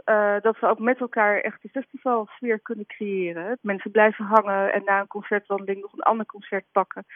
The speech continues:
Of zelfs blijven tot het slotconcert. Want daar mag het publiek ook meedoen. We hebben een nieuwe klaterklankensymfonie, die is geschreven door Oene van Geel. En daar komen alle muzici die bij ons spelen, eh,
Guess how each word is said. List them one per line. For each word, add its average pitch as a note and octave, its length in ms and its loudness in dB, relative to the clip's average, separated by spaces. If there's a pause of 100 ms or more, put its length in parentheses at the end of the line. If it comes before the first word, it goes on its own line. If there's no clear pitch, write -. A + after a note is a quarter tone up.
(240)
Of - 200 6
zelfs G3 240 6
blijven F3+ 380 2
tot - 40 -20
het - 320 -20
slotconcert. F#3 720 -4 (420)
Want G#3 140 -2
daar A3 240 10
mag A3 100 -2
het - 100 -14
publiek G#3+ 320 -8
ook A3 140 -4
meedoen. F#3 600 -6 (480)
We - 80 -6
hebben G3 200 -2
een G3+ 80 -8
nieuwe G#3+ 180 -4
klaterklankensymfonie, A3 1120 -4
die A3 120 -8
is G#3+ 120 -12
geschreven G3+ 440 -6
door G3+ 100 -8
Oene G#3+ 160 -10
van G3 140 -10
Geel. C4+ 380 0 (540)
En G#3 120 2
daar G#3 160 8
komen G3+ 300 0
alle A3 140 4
muzici A3 420 -6
die G3+ 100 -12
bij F#3+ 140 -2
ons F#3 160 -10
spelen, F#3 600 -2
eh, F3+ 180 -6